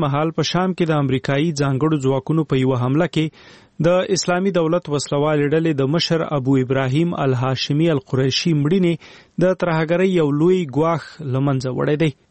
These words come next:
بایدن د فبرورۍ پر دریمه په سپینه ماڼۍ کې له خبریالانو سره په خبرو کې دا هم تایید کړه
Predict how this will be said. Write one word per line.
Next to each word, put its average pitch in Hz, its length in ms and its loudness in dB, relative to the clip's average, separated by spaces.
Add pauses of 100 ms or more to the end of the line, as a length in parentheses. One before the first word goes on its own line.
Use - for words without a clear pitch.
بایدن 175 420 2
د 180 180 2 (120)
فبرورۍ 165 640 2
پر 151 160 0
دریمه 165 560 0
په 151 80 -4
سپینه 160 320 0
ماڼۍ 151 240 2
کې 160 160 -2
له - 100 -4
خبریالانو 147 640 0
سره 143 220 -2
په 127 100 -8
خبرو 147 300 0
کې 147 180 0
دا 156 60 2 (100)
هم 180 220 -2
تایید 143 300 -2
کړه 165 140 0